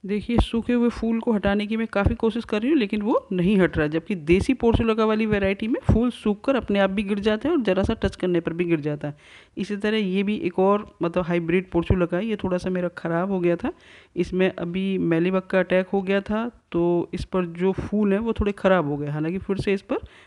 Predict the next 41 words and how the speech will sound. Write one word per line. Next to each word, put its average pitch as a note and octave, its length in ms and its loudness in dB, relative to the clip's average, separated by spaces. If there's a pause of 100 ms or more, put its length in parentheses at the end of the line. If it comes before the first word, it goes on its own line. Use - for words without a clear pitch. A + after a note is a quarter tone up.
(100)
फ्लावरिंग F#3 460 4
स्टार्ट - 500 2
हो E3 180 4
रही C3+ 200 0
है, C3 160 -8
इस - 140 -8
पर F#3+ 180 0
भी F#3+ 120 -2
सीड C4+ 420 -2
बन E3 240 4
जाते D3 280 0
हैं। C3+ 200 -8 (800)
फ्रेंड्स, B3 440 2
ये G#3 240 2
तो C#4+ 120 4 (180)
आपको G#3+ 300 2
मैंने A#3+ 220 2
बता G3+ 280 2
दिया A#3+ 320 0 (280)
कि B3+ 320 2
seeds B3+ 440 0 (140)
कैसे A3+ 300 4
plant G#3+ 320 0
पर C4 120 4
produce G3+ 480 4
होते E3 280 4
हैं, D3 200 0
Hybrid E3 580 0
variety G#3 320 2
पर G#3+ 140 -2
produce G#3 440 2
होते A3 220 2
हैं A#3 200 0
और A3 140 2
देसी F#3+ 360 2
variety F#3+ 360 2
पर F3 140 -4
produce F#3 540 -2
नहीं F#3+ 260 2
होते D3 240 -2
हैं। C#3+ 120 -4